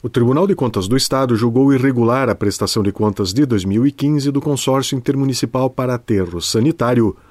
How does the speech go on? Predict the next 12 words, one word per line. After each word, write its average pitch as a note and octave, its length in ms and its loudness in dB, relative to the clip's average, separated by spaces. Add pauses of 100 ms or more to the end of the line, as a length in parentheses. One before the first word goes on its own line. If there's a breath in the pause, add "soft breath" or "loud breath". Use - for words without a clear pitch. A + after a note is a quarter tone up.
(180 soft breath)
o G#2+ 120 -4
cias. C3+ 640 0 (720)
A G2 80 -4
entidade G2 460 0
reúne C3+ 360 2
os A#2+ 100 -2
municípios A#2+ 560 -2
de F#2+ 100 -6
Curiúva, B2+ 680 0 (220 soft breath)
Figueira B2 760 0
e A2 100 -4
Sapopema, B2+ 960 0